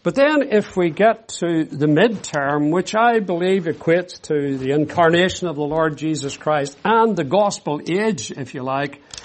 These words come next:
I think it most certainly has application for that age. In other words, the age that you and I are living in.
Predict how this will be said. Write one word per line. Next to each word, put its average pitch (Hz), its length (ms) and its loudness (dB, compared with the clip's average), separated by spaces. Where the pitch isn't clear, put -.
I 220 180 2
think 226 240 0
it 196 140 -8
most 180 240 -6
certainly 156 400 -4
has 139 400 -6
application 135 880 -6
for 151 380 0
that 143 280 2
age. 120 380 -6
In 165 100 2
other 208 140 2
words, 170 220 0
the 170 280 2
age 185 340 2
that 143 240 -2
you 147 400 0
and 139 200 -4
I 135 440 -4
are 131 200 0
living 135 540 0
in. 131 420 -2